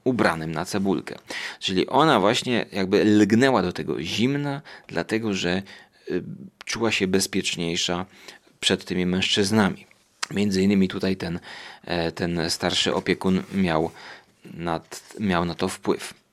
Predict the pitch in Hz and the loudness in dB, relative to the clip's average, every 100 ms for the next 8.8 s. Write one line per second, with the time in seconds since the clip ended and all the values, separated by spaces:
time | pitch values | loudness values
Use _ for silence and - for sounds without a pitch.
0 | - - - - - - - 147 - 107 | -20 -20 -20 -20 -16 -14 -6 -2 6 6
1 | 69 - - 120 117 160 175 151 147 147 | 6 2 -4 0 4 6 4 2 2 2
2 | 139 143 127 127 123 - 87 71 76 - | 0 2 4 4 2 2 0 0 -4 -4
3 | 65 - 110 120 78 110 113 113 127 131 | -6 -4 0 2 2 2 0 0 0 2
4 | 120 120 113 - - - - - 98 98 | 0 0 -2 -4 -12 -14 -12 0 2 4
5 | 113 110 110 120 98 101 107 - 113 110 | 2 2 2 4 6 4 0 -2 -2 -2
6 | - 101 98 104 101 107 104 104 107 107 | 0 4 6 4 2 0 4 4 4 2
7 | 104 98 98 101 98 101 104 104 107 - | 2 4 4 4 4 4 4 2 0 0
8 | 110 95 71 90 - 101 - 71 | 2 4 4 2 0 -4 -2 2